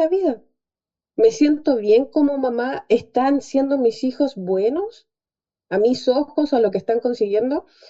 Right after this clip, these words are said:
Entonces, cuando yo empiezo a reflexionar sobre esto, también me empiezo a preguntar, ¿y qué voy a hacer en cinco años más?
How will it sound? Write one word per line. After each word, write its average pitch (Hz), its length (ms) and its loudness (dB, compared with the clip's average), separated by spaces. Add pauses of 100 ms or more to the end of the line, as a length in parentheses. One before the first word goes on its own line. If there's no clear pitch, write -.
(140)
Entonces, 277 380 0
cuando 262 240 2
yo 214 140 0
empiezo 277 400 -2
a - 20 2
reflexionar 220 760 -4
sobre 277 380 0
esto, 330 440 -2 (440)
también 262 320 2
me 311 80 2
empiezo 277 380 -2
a 302 60 -2
preguntar, 262 540 0
¿y 247 120 -4
qué 339 140 0
voy 392 160 2
a 330 40 2
hacer 269 220 0
en 240 100 4
cinco 233 300 -2
años 214 220 -4
más? 254 200 -2